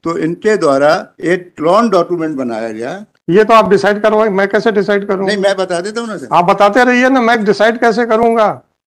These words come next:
Speaker 1: इसकी original है ही नहीं ना, तो computer से
Speaker 2: कोई बात नहीं ना सर, ये
Speaker 1: कंप्यूटर
Speaker 2: ट्रायल
Speaker 1: से
Speaker 2: कोर्ट में जाएगा मेरे भाई।
Speaker 1: computer से जनरेटेड।
Speaker 2: चलिए सर, ठीक है।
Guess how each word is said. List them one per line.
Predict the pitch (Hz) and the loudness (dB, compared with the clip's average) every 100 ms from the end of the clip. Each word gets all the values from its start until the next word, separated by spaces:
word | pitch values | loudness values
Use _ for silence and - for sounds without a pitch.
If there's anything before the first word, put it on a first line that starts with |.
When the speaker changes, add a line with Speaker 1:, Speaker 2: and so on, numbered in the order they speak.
| _ _ _ _ - | _ _ _ _ -10
Speaker 1:
इसकी | 160 160 240 - 170 175 | -8 -6 -10 -8 -6 -6
original | 160 170 220 247 226 | -2 -4 -2 0 2
है | 202 | 2
ही | |
नहीं | 240 233 | 2 0
ना, | 156 | 0
तो | 131 - 139 | -4 -4 -4
computer | 151 156 208 233 | -4 -4 0 0
से | 233 | 2
Speaker 2:
कोई | 311 | 4
बात | 302 277 294 | 6 4 4
नहीं | 254 | 4
ना | 269 311 | 4 2
सर, | 285 | 2
ये | 349 | 2
Speaker 1:
कंप्यूटर | 349 - | 4 4
Speaker 2:
ट्रायल | 247 - 285 | 6 6 2
Speaker 1:
से | 190 | -6
Speaker 2:
कोर्ट | - | -4
में | 330 | -2
जाएगा | 311 262 277 262 220 | 4 6 6 4 4
मेरे | 214 214 | 2 0
भाई। | 180 190 254 | 2 0 -2
Speaker 1:
computer | 285 - 147 156 202 240 | -6 -12 -12 -8 -4 -4
से | 226 | -2
जनरेटेड। | 220 190 170 175 170 | -4 -4 -6 -8 0
Speaker 2:
चलिए | 269 285 277 | 2 2 2
सर, | 247 | 2
ठीक | 240 233 180 | 2 0 0
है। | 135 135 | -4 -6